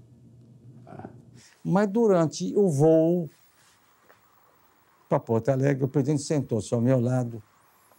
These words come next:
e me perguntou: "O que que você acha dessa situação?" Eu assistia muitas das reuniões do presidente, poucas eram as que eu não podia comparecer,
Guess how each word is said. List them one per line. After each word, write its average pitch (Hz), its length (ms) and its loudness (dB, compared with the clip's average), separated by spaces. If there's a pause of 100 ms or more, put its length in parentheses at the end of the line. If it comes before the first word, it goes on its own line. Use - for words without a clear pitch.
(320)
e 135 80 2
me 135 140 4
perguntou: 101 840 -4 (960)
"O - 40 -20
que 196 140 -2
que 190 120 -6
você 151 360 -2
acha 117 320 -2
dessa 104 320 -6
situação?" 98 600 -10 (2500)
Eu 262 160 -2
assistia 147 540 -4
muitas 139 320 -4
das - 440 -8 (220)
reuniões 110 460 2
do 92 80 -8
presidente, 95 800 -10
poucas 147 400 -2
eram 101 260 -6 (120)
as - 180 -20 (180)
que - 80 -12
eu 104 40 -2
não 101 120 -4
podia 98 280 -12
comparecer, 101 560 -12